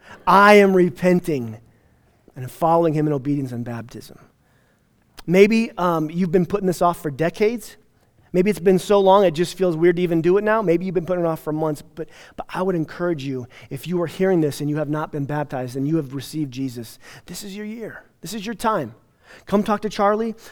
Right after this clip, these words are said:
Come talk to myself. But let's, let's follow God in this way.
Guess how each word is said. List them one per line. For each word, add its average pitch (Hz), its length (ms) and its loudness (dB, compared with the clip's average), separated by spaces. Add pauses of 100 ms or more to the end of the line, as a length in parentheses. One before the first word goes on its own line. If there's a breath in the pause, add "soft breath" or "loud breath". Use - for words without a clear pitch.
(120)
Come 190 220 0
talk 190 240 0
to 196 80 -2
myself. 185 640 -2 (240 loud breath)
But 165 100 -8
let's, 208 300 -4
let's 190 180 -2
follow 214 420 0
God 156 220 -2
in 147 100 -4
this 151 160 -4
way. 160 440 -4